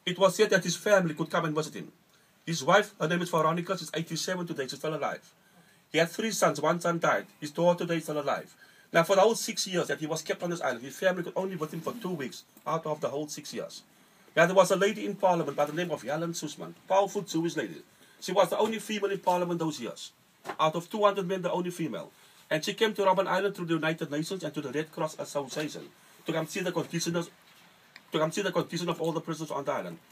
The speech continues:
When she came here and she saw Robert Sobukwe, and he told her,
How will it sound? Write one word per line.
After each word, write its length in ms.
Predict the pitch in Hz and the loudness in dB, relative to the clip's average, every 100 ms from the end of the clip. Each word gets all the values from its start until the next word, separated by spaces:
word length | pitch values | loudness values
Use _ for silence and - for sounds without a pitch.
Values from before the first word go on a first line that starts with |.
| - | -2
When 160 | 156 | -2
she 100 | 156 | -2
came 240 | 175 208 208 | 0 2 2
here 80 | 196 | 0
and 80 | |
she 80 | 160 | -2
saw 160 | - 170 | -2 0
Robert 260 | 170 170 | 0 -2
Sobukwe, 460 | 170 170 151 101 104 | -2 -2 -2 -2 -4
and 160 | 143 156 | -2 -2
he 140 | 185 | -2
told 280 | 185 160 117 | 0 0 0
her, 120 | 90 | -8